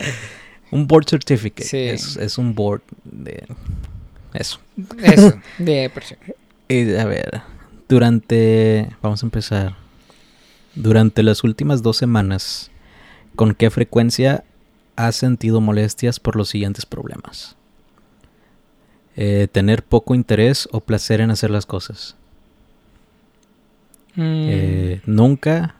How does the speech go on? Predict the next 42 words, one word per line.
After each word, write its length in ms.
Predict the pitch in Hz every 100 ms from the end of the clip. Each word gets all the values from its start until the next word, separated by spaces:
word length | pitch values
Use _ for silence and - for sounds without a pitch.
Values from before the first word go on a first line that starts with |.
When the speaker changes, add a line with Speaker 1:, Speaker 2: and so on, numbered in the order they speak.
| -
Speaker 1:
varios 400 | 113 110 107 101
días, 540 | 107 110 117 - - _ _
más 240 | - 107 101
de 80 | 104
la 100 | 101
mitad 240 | 98 107
de 100 | 104
los 180 | 95 95
días, 540 | 113 117 117 - - _ _ _ _
casi 240 | - 104 104
todos 200 | 110 98
los 180 | 95
días. 340 | 95 92 - - _ _ _ _ _ _ _ _ _ _ _ _ _ _ _ _ -
Speaker 2:
Mm, 500 | 196 190 196 190 185 170 - _ -
de 80 | 175
vez 180 | 180 196
en 100 | 220
cuando, 360 | 156 143 139
o 140 | 143 139
sea, 140 | 151
no 120 | 147
es 100 | 147
todos 200 | - 175
los 140 | 156 131
días, 240 | 135 131
si 80 | 131
acaso, 600 | 127 139 127 143 135 123 -
no 160 | 131
sé, 440 | 123 127 120 117 120 _ _ _ _ _ _ _ - -
una 260 | 139 139
vez 240 | 131 131 139
o 40 |
dos 200 | 127 123
veces 380 | 123 117 123 113
a 60 |
la 120 | 117 117
semana. 500 | 120 117 120 131 127 _ _ _ _ _ _ -
O 100 | 135
sea, 160 | 147
o 120 | 135
una 420 | 131 127 135 127 120
vez. 580 | 123 139 123 - -